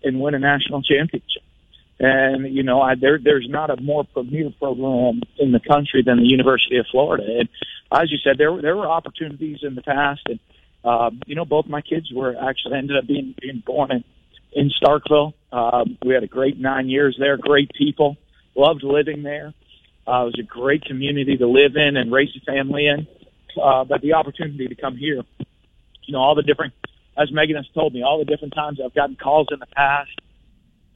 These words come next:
you know, there's been a hope, a question, or not sure, or what do you think? Um,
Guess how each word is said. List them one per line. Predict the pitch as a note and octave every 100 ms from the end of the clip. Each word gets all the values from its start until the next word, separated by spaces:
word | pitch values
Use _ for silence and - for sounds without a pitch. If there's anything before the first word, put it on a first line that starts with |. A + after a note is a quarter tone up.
| _
you | D3+
know, | D3+
there's | D3 C3+
been | D3+ C#3
a | C3+
hope, | D#3 D#3 _
a | -
question, | - D#3 E3 - E3+ D#3+ D3
or | C3+
not | B2+ E3+ D#3+ - -
sure, | D#3+ E3 D3+
or | C3
what | C3+ E3+
do |
you | E3 D3 - _
think? | E3 D#3+ D#3 - _ _ _ _ -
Um, | C#3 C3 C3+ C3+ B2+